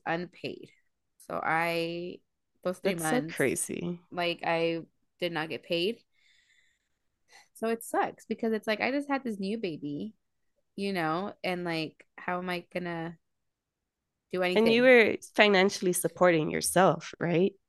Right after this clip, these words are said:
Speaker 1: Oh, yeah. Yeah, me and Mateo was, like, me, you know?
Speaker 2: Yeah.
Speaker 1: And, like, and my parents, like, my parents, they say it takes a village,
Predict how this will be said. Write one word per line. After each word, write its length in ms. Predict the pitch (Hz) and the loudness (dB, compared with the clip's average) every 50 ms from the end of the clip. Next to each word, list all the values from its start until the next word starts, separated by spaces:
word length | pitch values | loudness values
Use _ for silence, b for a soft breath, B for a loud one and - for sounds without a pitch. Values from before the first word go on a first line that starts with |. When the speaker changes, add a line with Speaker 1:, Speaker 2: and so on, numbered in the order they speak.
| _ _ _ _ _ _ _ - | _ _ _ _ _ _ _ -4
Speaker 1:
Oh, 60 | 240 | -2
yeah. 280 | 208 170 147 147 160 165 _ _ _ _ _ - 302 285 _ _ _ _ _ _ _ _ _ _ | -2 -2 -4 -6 -8 -10 _ _ _ _ _ -20 -20 -20 _ _ _ _ _ _ _ _ _ _
Yeah, 300 | 226 185 170 156 147 147 - | -12 -10 -8 -8 -8 -8 -8
me 360 | - 190 185 180 185 196 196 | -8 -8 -6 -6 -4 -2 -2
and 220 | 190 190 190 190 190 | -2 -4 -4 -6 -6
Mateo 520 | 190 185 185 - 170 165 165 165 165 165 | -8 -6 -6 -6 -4 -2 -2 -2 -2 -4
was, 160 | 165 165 165 - - | -4 -6 -8 -8 -8
like, 180 | - - - _ _ _ _ - | -8 -8 -10 _ _ _ _ -14
me, 260 | - 165 156 165 - _ _ _ _ _ _ - - | -12 -10 -10 -12 -14 _ _ _ _ _ _ -14 -10
you 120 | 180 175 | -8 -6
know? 160 | 165 160 170 - | -6 -6 -4 -4
Speaker 2:
Yeah. 280 | 180 - 175 165 - - | -4 -2 -2 -2 0 0
Speaker 1:
And, 180 | 214 226 240 | 0 2 2
like, 180 | 254 247 240 - - | 0 0 0 -2 -2
and 140 | 214 226 | -2 0
my 100 | 240 226 | 0 -2
parents, 560 | 208 - - 202 165 131 135 - - - - - - | -4 -4 -6 -4 -4 -4 -4 -8 -10 -14 -20 -12 -10
like, 200 | 180 175 175 - | -8 -8 -8 -6
my 120 | 175 175 175 | -6 -6 -6
parents, 600 | - - - 175 165 160 165 175 196 220 226 - - | -6 -6 -4 -2 -2 0 0 -2 -4 -6 -8 -6 -4
they 100 | 185 190 | -4 -4
say 220 | 190 - 190 190 202 | -2 -2 -2 -2 -2
it 100 | 202 - | -2 -4
takes 240 | 208 190 - - | -6 -6 -6 -6
a 60 | 196 185 | -6 -4
village, 560 | 170 165 160 165 170 180 202 220 214 - | -4 -4 -2 -2 -2 -2 -2 -4 -8 -12